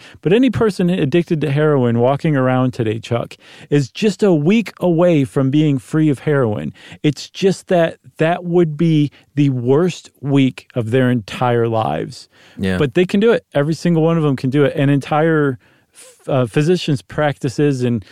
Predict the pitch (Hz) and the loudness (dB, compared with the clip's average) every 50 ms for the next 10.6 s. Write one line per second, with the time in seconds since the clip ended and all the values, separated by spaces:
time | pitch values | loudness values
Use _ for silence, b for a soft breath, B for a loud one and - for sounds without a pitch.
0 | B B B B B 135 120 117 120 123 - - 160 160 147 147 147 147 139 - | B B B B B -2 -2 -2 -2 -2 -4 -2 -2 0 2 2 2 0 0 -2
1 | 139 127 - 147 139 139 135 135 123 120 123 120 117 120 151 165 151 143 131 120 | -6 -4 -2 0 0 0 0 0 -2 -2 -2 -2 0 0 0 0 2 2 2 0
2 | 117 117 117 - - b b b b b - 135 123 143 139 131 - - - 170 | 0 -2 -4 -8 -16 b b b b b -2 -2 0 2 0 0 -2 -2 -2 0
3 | 160 151 165 165 156 - - - - b b b b b b - 160 147 139 131 | 2 2 2 2 0 -2 -4 -10 -16 b b b b b b -2 0 2 2 2
4 | 123 123 160 131 139 147 160 165 - - 156 147 143 123 104 - - - 156 151 | 0 0 0 0 0 2 2 0 0 0 0 2 2 0 -2 -4 -4 -2 0 0
5 | 139 - - - - - _ _ - 143 139 143 143 139 135 135 131 113 - _ | -2 -4 -10 -20 -20 -20 _ _ -2 0 2 2 2 2 2 0 -2 -4 -8 _
6 | _ _ _ _ _ _ _ _ - 127 117 113 113 120 135 160 156 - 151 131 | _ _ _ _ _ _ _ _ -6 -4 -2 0 0 0 0 0 0 0 0 0
7 | 127 120 117 113 123 123 - - - 131 123 120 127 139 123 - - 127 117 120 | 0 0 0 0 0 -2 -2 -4 -4 0 2 2 2 0 0 0 -2 0 0 -2
8 | 110 - 127 120 117 110 - - - _ _ _ _ _ _ _ _ _ - 123 | -2 -2 -2 -2 -2 -2 -6 -14 -20 _ _ _ _ _ _ _ _ _ -6 -4
9 | 117 110 123 - 165 147 175 170 147 131 110 104 113 117 110 - - 139 127 123 | -2 -2 -2 0 0 0 0 0 0 0 0 0 -2 -4 -8 -10 -6 -4 -4 -2
10 | - - 135 151 165 - - 117 117 - 120 | -2 0 0 0 0 0 -4 -6 -8 -8 -10